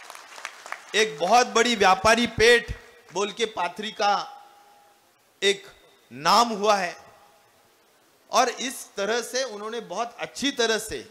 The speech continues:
यहाँ का सिंचाई का काम हो, यहाँ का विकास का काम हो, उन्होंने अच्छी तरह से काम किया है.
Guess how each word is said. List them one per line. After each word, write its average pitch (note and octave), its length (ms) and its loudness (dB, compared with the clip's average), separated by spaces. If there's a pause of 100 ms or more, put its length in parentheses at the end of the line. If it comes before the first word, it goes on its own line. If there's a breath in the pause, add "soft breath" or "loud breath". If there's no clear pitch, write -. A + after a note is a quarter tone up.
यहाँ D#3 180 -10
का E3+ 160 -10
सिंचाई A#3+ 540 0
का A#3+ 160 -2
काम E3 320 -8
हो, D3 300 -16 (520 soft breath)
यहाँ F3+ 260 -6
का F#3 60 -8
विकास A#3 520 2
का A3 100 -2
काम D#3+ 300 -6
हो, C#3+ 260 -20 (340)
उन्होंने F#3+ 280 -8
अच्छी E3+ 260 -8
तरह D#3 200 -10
से D3 160 -16
काम B2+ 280 -14
किया B2 240 -20
है. - 120 -20